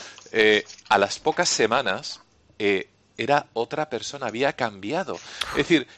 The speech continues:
ese túnel, ese túnel por el que veía la vida y que, evidentemente, con, con esa estructuración,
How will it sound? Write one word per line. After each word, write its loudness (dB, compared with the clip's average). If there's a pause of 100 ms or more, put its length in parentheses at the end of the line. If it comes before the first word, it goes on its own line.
(100)
ese 2
túnel, -2 (240)
ese -2
túnel -2
por 0
el -2
que 0
veía 2
la 4
vida 0 (320)
y 2
que, 0
evidentemente, 0
con, -6 (200)
con -8
esa -4
estructuración, -6